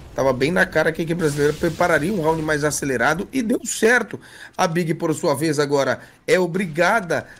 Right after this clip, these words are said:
a trabalhar de uma forma bem menos consistente. Tem uma scout nas mãos do Hyped, uma Eagle nas mãos do Prozus. E olha, eu não sei o que a Big tá fazendo, tá? Vamos ver como é que vai ser essa tentativa de retake.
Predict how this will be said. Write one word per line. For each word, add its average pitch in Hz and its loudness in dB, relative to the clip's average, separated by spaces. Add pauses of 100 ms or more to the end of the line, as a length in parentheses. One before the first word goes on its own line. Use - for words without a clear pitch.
a 139 -6
trabalhar 147 -2
de 147 -8
uma 143 -2
forma 143 -4
bem 143 -2
menos 202 0
consistente. 143 -4
Tem 185 0
uma 190 0
scout 196 2
nas 185 -2
mãos 160 -4
do 151 -4
Hyped, 127 -2
uma 165 0
Eagle 254 2
nas 185 0
mãos 180 -2
do 170 -8
Prozus. 143 -4 (640)
E - 0
olha, 165 4 (1300)
eu 185 2
não 494 -4
sei 180 0
o 170 -2
que - -4
a 160 -2
Big 135 -6
tá 131 -2
fazendo, 120 -6
tá? 110 -2 (460)
Vamos 196 -4
ver 185 0
como 190 -2
é - -2
que 190 -4
vai 165 4
ser 165 -4
essa 165 -2
tentativa 180 -2
de 202 4
retake. 208 0